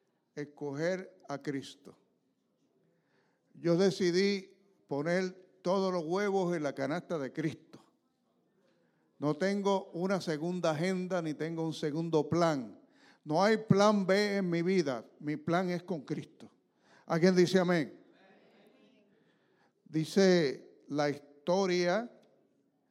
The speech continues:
que en, en México, aprendí esta historia, que el conquistador Hernán Cortés,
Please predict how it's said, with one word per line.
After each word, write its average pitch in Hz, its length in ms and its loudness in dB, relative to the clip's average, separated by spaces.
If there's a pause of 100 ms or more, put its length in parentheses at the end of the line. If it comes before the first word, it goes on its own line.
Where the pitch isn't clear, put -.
(420)
que 143 680 -4 (3250)
en, 143 320 -6
en 135 180 -8
México, 160 760 -8
aprendí 135 440 -10
esta 143 540 -6
historia, 135 760 -4 (720)
que 170 240 0
el 156 160 -2
conquistador 165 1300 -2
Hernán 160 540 -4
Cortés, 175 880 -4